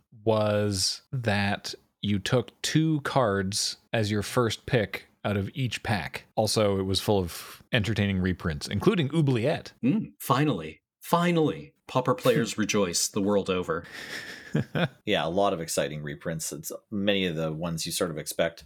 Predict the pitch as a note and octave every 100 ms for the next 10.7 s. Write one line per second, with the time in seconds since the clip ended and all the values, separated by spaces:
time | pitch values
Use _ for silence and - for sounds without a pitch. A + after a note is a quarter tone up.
0 | - - A2 F#2+ G2 G2+ G2+ G2+ F#2 F2+
1 | E2+ D#2+ - _ _ A2 G#2 G#2 F#2+ F#2
2 | E2+ D#2+ F2+ G2 F#2+ - G#2 A2 A#2 _
3 | C#3 D#3+ D#3 D#3+ D3+ - D3 A2 A2 C3
4 | D#2+ D2 - E2 D#2+ D#2 G2+ - - _
5 | _ C3+ - B3+ B3 C3+ A2+ G2 F2+ E2+
6 | E2 E2+ C#3 - _ G#2 - - G2 -
7 | F#2 - A2+ A2 G2+ F#2 F#2+ C3+ A#2+ F#2
8 | E2+ - - G2+ F2+ F#2+ G2+ G#2+ G#2 G#2+
9 | - - G2 - A2+ G#2 A#2 A#2 G2 G2
10 | G2 F2+ F2 E2+ F2+ A2